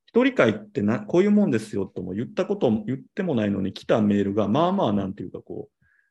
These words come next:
ちゃんと答えようっていうような内容だったから、え、それはなん-、なんなんだろう？そのビッチ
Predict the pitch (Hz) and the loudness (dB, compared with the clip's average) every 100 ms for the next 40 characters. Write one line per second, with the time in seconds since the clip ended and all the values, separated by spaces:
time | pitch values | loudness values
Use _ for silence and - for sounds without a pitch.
0 | _ _ - 123 - - 254 - - _ | _ _ -4 -4 -4 -2 -2 -2 -12 _
1 | _ _ - 123 123 127 131 120 98 - | _ _ -6 -2 0 2 4 4 2 -2
2 | - 95 95 95 90 90 92 95 98 92 | -8 -6 -4 -4 -4 -6 -4 -2 -2 -2
3 | - 87 90 92 87 - _ - _ _ | -6 -10 -8 -6 -6 -10 _ -20 _ _
4 | _ _ _ _ - 113 185 202 185 175 | _ _ _ _ -6 -2 2 4 4 4
5 | 214 220 123 196 165 104 95 95 107 101 | 4 2 2 2 4 2 0 -2 -2 -2
6 | 233 - - 113 104 | -2 -4 -2 0 0